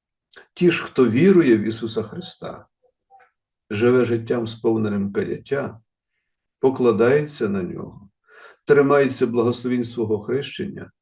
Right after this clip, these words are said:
такі діти Божі задягнені у Христову праведність. І вони можуть сміливо стояти перед Небесним Отцем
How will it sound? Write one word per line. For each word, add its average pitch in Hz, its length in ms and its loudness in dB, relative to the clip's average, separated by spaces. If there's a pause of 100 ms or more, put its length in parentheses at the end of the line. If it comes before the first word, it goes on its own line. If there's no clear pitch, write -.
(580)
такі 120 680 0 (580)
діти 98 460 -2
Божі 90 420 -8
задягнені 123 960 -2 (640)
у 110 120 -2
Христову 113 640 -4
праведність. - 920 -4 (640)
І 123 140 4
вони 147 280 4
можуть 135 640 -2 (1080)
сміливо 147 720 4
стояти 113 520 -6
перед 104 360 -4
Небесним 113 540 -4
Отцем 127 640 -4